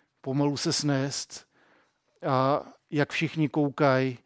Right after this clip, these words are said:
tak zároveň by všichni uvěřili, že to je ten Boží zázračný muž, to je ten posel od Boha. Přesvědč se, jestli jsi Boží syn, a přesvědč se, jestli tě Bůh ochrání. Jestli jim nechceš nabídnout chleba,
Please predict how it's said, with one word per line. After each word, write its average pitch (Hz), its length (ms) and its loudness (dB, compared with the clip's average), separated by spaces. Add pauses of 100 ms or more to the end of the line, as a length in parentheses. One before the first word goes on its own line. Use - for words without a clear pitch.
(120)
tak 123 180 -10
zároveň 143 460 2
by 131 120 -2
všichni 156 320 -6
uvěřili, 131 520 -2
že 120 140 -6
to 139 120 -6
je 139 80 -2
ten 131 220 -6
Boží 123 420 -8 (360)
zázračný 127 580 -6
muž, 120 240 -8
to - 80 -10
je 135 80 -6
ten 135 280 -4 (480)
posel 143 380 -2
od 143 160 -6
Boha. 113 480 -4 (1900)
Přesvědč 180 420 2
se, 185 160 4
jestli 160 220 4
jsi 165 120 0
Boží 151 280 0
syn, 160 200 2
a 156 80 4
přesvědč 180 480 2
se, 143 360 4
jestli 165 280 -2
tě 160 100 2
Bůh 151 200 0
ochrání. 143 680 2 (680)
Jestli - 200 0
jim 165 80 6
nechceš 160 340 4
nabídnout 160 520 2
chleba, 151 580 6